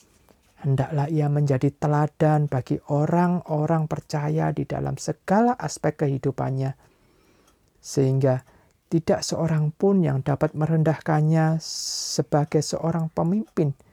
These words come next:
sekalipun usianya masih muda.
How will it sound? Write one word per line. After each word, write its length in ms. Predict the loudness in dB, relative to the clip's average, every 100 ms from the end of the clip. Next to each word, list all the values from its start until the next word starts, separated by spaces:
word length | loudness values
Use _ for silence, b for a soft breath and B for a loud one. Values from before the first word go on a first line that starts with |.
| b b b b
sekalipun 1040 | -18 -16 -10 -6 -4 -4 -2 2 2 2 -2 _ -18
usianya 560 | -12 -4 -2 -2 -2
masih 360 | -4 -6 -8 -6
muda. 520 | -6 -8 -8 -10 -12